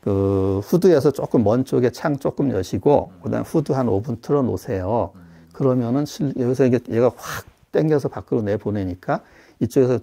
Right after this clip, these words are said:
Speaker 1: 공기가 먼 쪽에서 쫙 들어오면서 실내 공기가 한번 쫙 빠져나가거든요. 그러면 실내 공기가 한번 이제 환기가 되는 거예요. 그러면 창문 닫고 끄면 되는 거거든요. 근데 그거는 이제 자기 전이고 잘 때는 이제 그, 그걸 할 수가 없잖아요. 일어나서 할 수가 없으니 그러면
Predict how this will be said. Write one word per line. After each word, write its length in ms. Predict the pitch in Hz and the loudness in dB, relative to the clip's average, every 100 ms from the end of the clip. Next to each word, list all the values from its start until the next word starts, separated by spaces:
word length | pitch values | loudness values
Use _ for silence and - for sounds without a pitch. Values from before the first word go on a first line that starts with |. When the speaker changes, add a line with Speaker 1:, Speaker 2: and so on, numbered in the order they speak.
| _ | _
Speaker 1:
공기가 340 | - 120 120 117 | -4 0 2 0
먼 240 | - 120 | -2 -2
쪽에서 220 | 127 120 | 0 0
쫙 240 | 113 - - | -2 -10 -6
들어오면서 420 | 117 113 107 113 | 0 0 0 -2
실내 260 | - 147 139 | -2 0 0
공기가 260 | 104 101 | 0 -4
한번 220 | 113 117 117 | -6 -8 -8
쫙 540 | - - - - - - | -14 -14 -14 -14 -12 -4
빠져나가거든요. 920 | 139 143 113 95 95 92 104 113 208 _ - _ _ - _ | -2 0 -2 -2 -2 -4 -6 -8 -10 _ -20 _ _ -20 _
그러면 380 | 147 175 185 175 | 2 2 2 0
실내 280 | 175 170 165 | 0 2 2
공기가 360 | 127 117 120 | 2 0 -2
한번 220 | 127 120 | -2 -2
이제 100 | 104 95 | -4 -4
환기가 360 | 160 143 139 | -4 -2 -2
되는 260 | - 90 92 | -2 -4 -4
거예요. 140 | 98 | -4
그러면 320 | - 185 165 135 | -2 -2 -2 -6
창문 360 | - 165 151 | -6 -2 -2
닫고 220 | 127 - 123 | -2 -2 0
끄면 300 | 160 147 131 | 0 0 -2
되는 260 | 104 104 | -6 -8
거거든요. 480 | 95 92 101 98 147 - - | -6 -6 -6 -6 -8 -10 -4
근데 160 | 135 | -2
그거는 300 | 131 147 139 | 2 2 2
이제 180 | 120 127 - - - _ | 2 -2 -4 -20 -20 _
자기 280 | - 131 127 | -8 -2 0
전이고 360 | 117 110 110 110 | 0 0 0 -2
잘 220 | - 143 | 0 0
때는 380 | - 160 170 139 | 2 2 2 0
이제 260 | 147 - - - | 0 -2 -2 -6
그, 120 | 156 | -4
그걸 280 | - - 139 | -4 -2 -2
할 80 | 160 | -2
수가 200 | - 120 | 0 -2
없잖아요. 380 | - 101 92 139 | -2 -6 -4 -2
일어나서 380 | 131 131 107 | 0 0 0
할 60 | 127 | -4
수가 180 | - 120 | -2 -2
없으니 360 | - - 113 | -2 -6 -8
그러면 380 | 120 117 117 117 | -4 -4 -4 -6